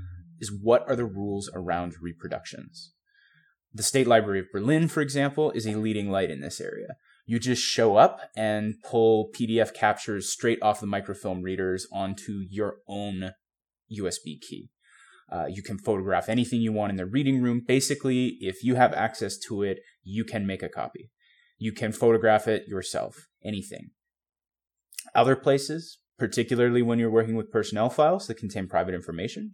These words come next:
for reasons I hope are clear and understandable, are going to have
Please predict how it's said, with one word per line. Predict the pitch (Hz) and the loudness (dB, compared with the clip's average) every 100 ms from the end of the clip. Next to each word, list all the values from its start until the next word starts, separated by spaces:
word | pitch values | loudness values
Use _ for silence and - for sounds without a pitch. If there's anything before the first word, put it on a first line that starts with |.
| - | -10
for | 82 78 _ - | -10 -10 _ -12
reasons | 104 101 95 92 | -8 -6 -6 -4
I | 82 | -6
hope | 90 87 - | -4 -4 -4
are | 87 90 - | -6 -8 -6
clear | 95 95 | -4 -2
and | - 95 | -4 -8
understandable, | 92 80 - 113 123 95 107 139 - - - - | -8 -8 -4 0 0 0 -4 -4 -14 -20 -20 -6
are | 113 - | -6 -4
going | 110 113 120 | -2 0 0
to | 117 | -2
have | 113 113 107 107 | -6 -2 -2 -2